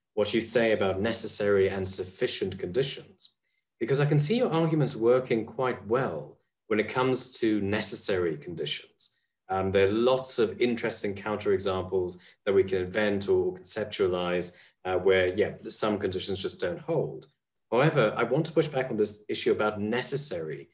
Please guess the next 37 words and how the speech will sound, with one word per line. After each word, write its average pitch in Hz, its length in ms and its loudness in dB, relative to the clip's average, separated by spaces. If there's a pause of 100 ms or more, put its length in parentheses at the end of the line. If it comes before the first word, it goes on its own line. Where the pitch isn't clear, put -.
(360)
uh, 110 140 0
as 113 120 2
rather 113 220 6
sufficient 113 640 0
conditions, - 720 -8 (340)
because 156 240 4
I 156 220 2
can 220 180 4
conceive 170 500 2
of 120 260 4
a 104 60 -4
group. 131 360 2
In 113 80 0
fact, 147 260 0 (300)
I 117 100 2
am 113 180 2
part 185 440 -2
of, 82 280 -2 (220)
well, 101 140 0
I, 104 80 0
I, 110 160 0
I 98 400 0
cons-, 98 300 -4 (120)
consider 123 300 2
myself 110 280 0
to 98 60 -4
be 90 80 -2
part 165 280 -2
of - 60 -10
such - 220 -8
a - 60 -14
group, 92 300 -4 (380)
where 127 200 6
we 143 160 4
would 135 140 4
all 170 280 6
say, 139 520 2